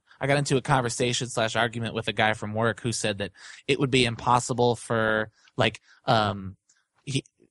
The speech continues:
they didn't do kung fu bef-, in, in,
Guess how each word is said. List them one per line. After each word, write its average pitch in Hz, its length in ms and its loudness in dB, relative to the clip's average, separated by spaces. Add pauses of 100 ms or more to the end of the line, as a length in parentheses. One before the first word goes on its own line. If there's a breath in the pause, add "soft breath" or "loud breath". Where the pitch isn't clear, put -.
(220)
they 147 300 2
didn't 151 220 2
do 147 280 4
kung 151 340 0
fu 151 540 2 (180)
bef-, - 320 -2
in, 139 440 0
in, 135 440 -2